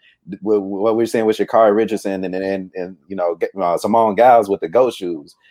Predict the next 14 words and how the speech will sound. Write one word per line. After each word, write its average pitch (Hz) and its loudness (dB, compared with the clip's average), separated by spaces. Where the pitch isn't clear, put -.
these 120 0
women, 117 -2
these 104 -2
young 117 0
ladies 110 4
are 95 6
having 101 2
the 90 -2
confidence, 101 -2
these 107 -6
young 110 0
men 110 -2
as 90 -8
well, 85 0